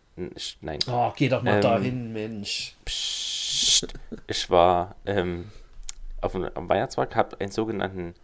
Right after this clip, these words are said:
Speaker 1: Kaktusglühwein getrunken. Natürlich hab ich mir wieder da, am Glühweinstand das ausgesucht, was ich nicht kenn.
Speaker 2: Ja.
Speaker 1: Und hab gesagt, hier, Kaktusglühwein. Was ist das?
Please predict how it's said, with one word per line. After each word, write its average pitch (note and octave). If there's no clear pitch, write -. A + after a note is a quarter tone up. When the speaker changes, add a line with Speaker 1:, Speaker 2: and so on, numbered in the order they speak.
Speaker 1:
Kaktusglühwein F#2
getrunken. F2
Natürlich G2+
hab G#2
ich -
mir G2+
wieder G2
da, F#2
am F#2+
Glühweinstand G2
das G2
ausgesucht, -
was F#2
ich -
nicht F2+
kenn. C#3
Speaker 2:
Ja. A2
Speaker 1:
Und G2+
hab G2
gesagt, F#2
hier, A#2
Kaktusglühwein. C3+
Was G2
ist -
das? E3